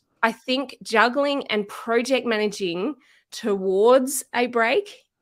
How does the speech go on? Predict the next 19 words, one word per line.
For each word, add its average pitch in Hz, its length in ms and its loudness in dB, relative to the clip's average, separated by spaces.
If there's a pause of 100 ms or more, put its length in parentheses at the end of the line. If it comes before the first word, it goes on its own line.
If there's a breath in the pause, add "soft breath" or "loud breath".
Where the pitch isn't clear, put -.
is 269 180 -6
hard. 196 840 4
Like, 254 180 -8
it's 254 160 -8
really 285 460 -6
hard 226 580 -2 (400 loud breath)
to, - 200 -12
because 254 320 -4
you 262 120 -4
almost 294 380 0
have 254 180 -6
to 262 100 -8
leave 226 300 -4
a 214 80 -4
week 208 300 -4
buffer 202 420 -4
at - 180 -4
the - 180 -10
end 208 380 -6